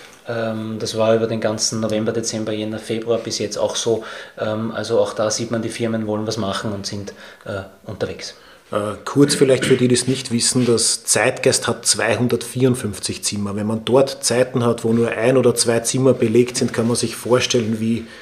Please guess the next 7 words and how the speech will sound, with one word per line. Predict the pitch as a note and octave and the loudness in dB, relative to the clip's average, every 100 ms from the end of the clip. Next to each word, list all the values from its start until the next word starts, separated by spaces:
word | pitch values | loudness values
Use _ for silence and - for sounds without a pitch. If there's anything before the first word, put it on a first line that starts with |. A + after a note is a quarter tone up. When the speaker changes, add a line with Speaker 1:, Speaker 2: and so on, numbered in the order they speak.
| - - _ _ | -20 -20 _ _
Speaker 2:
die | A#2 A2 | -4 0
gähnende | A2+ A#2+ A#2+ A2+ | 2 2 2 0
Leere | G2+ G2+ G#2+ | 0 0 0
im | A2 | 0
ganzen | G#2+ G#2 - G#2 | -2 -6 -6 -6
Betrieb, | G#2+ F#2+ G#2+ A#2 - | -8 -6 -6 -6 -4
äh, | G#2+ G#2 G#2 | -2 0 0